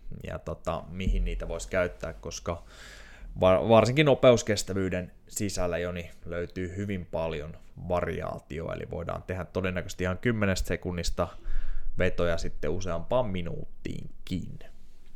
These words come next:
Osaat sä, Tiina, lähteä tykittää suoraan, jos lähdetään vetää vaikka lyhyimmistä nopeuskestävyysvedoista, niin tota, onks kymmenen sekkaa about lyhyin, mitä voidaan tarjota?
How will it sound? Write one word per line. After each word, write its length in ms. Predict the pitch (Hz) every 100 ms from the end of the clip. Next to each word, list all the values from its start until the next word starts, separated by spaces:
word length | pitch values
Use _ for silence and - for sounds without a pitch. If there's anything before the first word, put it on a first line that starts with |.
| - - - - -
Osaat 260 | 104 104 -
sä, 120 | -
Tiina, 240 | 117 104 98 -
lähteä 340 | 95 90 - 92
tykittää 600 | - 98 92 - 90 90
suoraan, 560 | - 101 95 92 90 - -
jos 160 | 90
lähdetään 500 | 90 90 - 95 90
vetää 340 | 98 - 101 95
vaikka 220 | 92 -
lyhyimmistä 840 | - 135 123 131 101 95 92 - 87 - - - - - - -
nopeuskestävyysvedoista, 1500 | 98 - 87 - 85 - 82 78 - 87 82 76 - - - - - - - - - -
niin 240 | 85 82 78
tota, 460 | 78 - - 82 - - -
onks 200 | 104 -
kymmenen 380 | 113 98 87
sekkaa 600 | 87 82 - 78 76 - - - - - - - - - - - -
about 380 | - 85 85 85
lyhyin, 300 | 87 87 85
mitä 240 | 82 -
voidaan 280 | - - -
tarjota? 420 | - - - -